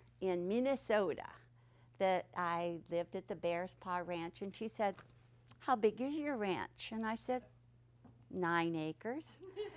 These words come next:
And she laughed herself silly. She said, "Here in Minnesota, it's not a ranch until it's at least sixty acres."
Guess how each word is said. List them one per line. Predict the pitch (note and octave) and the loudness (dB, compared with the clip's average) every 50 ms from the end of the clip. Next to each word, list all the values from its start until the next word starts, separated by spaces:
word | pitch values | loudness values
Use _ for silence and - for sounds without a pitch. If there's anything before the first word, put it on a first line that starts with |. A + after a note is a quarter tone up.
| - - | -8 0
And | - A3 G#3+ | 2 4 4
she | - - - - D#4+ D#4 | 6 4 8 10 10 10
laughed | C#4+ C#4 C4+ C#4 D4 - - - | 12 12 12 12 12 12 12 10
herself | D4 B3+ - - C#4+ B3+ B3 A#3 A3+ | 2 2 6 12 12 12 12 12 12
silly. | - - - B3 B3 A#3+ A3+ G#3 G#3 | 8 10 12 12 12 12 12 8 6
She | G3+ - A#3 G#3+ | 4 2 0 4
said, | - G#3 F3 - - - - - | 6 6 4 4 2 -6 -20 -16
"Here | - - E4 F#4 F#4 E4+ D#4+ D4+ C#4+ C4+ | 6 10 10 12 12 12 12 12 12 12
in | B3+ B3+ B3 B3 B3+ C4+ | 12 12 12 10 10 12
Minnesota, | D#4+ E4+ E4+ D#4 C#4 A#3 A3+ - - E4+ F4+ F4+ F4 E4+ C#4+ C#4 C#4 C4+ | 12 12 12 12 12 12 12 12 12 12 12 12 12 12 12 12 12 12
it's | B3+ B3+ - - - | 12 12 12 4 4
not | C4+ C4+ C#4+ C#4+ C4+ C4 B3+ | 12 12 12 12 12 12 12
a | A#3+ | 12
ranch | A#3 A#3 C4+ D#4 E4+ D#4 B3+ - - - - - | 12 12 12 12 12 12 12 10 6 2 6 8
until | B3 A#3 A#3 - A#3+ C4 A#3+ | 8 8 10 12 12 12 12
it's | A#3 - - | 12 12 12
at | A#3+ A3+ - A#3+ | 12 12 12 12
least | C4 B3+ A3 - - - - | 10 10 10 6 2 -4 8
sixty | - F#4 F#4+ - - - - - - B3+ A#3 G#3+ G#3 F#3+ - - | 10 10 10 10 6 0 -4 0 4 6 6 6 6 6 12 12
acres." | A3+ G#3 G3+ G3 F3 - - F3+ E3+ E3 D#3+ C#3+ - - - - - | 12 12 12 12 10 8 8 10 10 10 10 8 4 0 -4 -6 -4